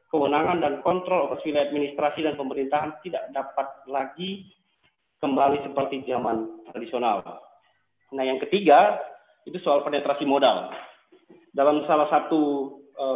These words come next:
buku harian Sir Alfred Wallace, yang sekarang kita kenal sebagai G-, Garis Wallace itu,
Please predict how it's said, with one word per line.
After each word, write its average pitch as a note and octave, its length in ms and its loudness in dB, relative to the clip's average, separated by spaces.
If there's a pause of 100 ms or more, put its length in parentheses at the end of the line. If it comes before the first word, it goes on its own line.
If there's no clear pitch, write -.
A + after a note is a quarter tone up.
buku D#3+ 160 0
harian D3+ 720 2 (180)
Sir D3+ 240 0 (560)
Alfred D3 640 -2
Wallace, C#3 400 2 (1400)
yang B2+ 160 -6
sekarang C#3+ 240 0
kita C#3+ 160 -2
kenal D3+ 240 2
sebagai C3 320 -4
G-, C3+ 160 -6
Garis B2+ 320 2
Wallace C3 320 -2
itu, F#3 560 -2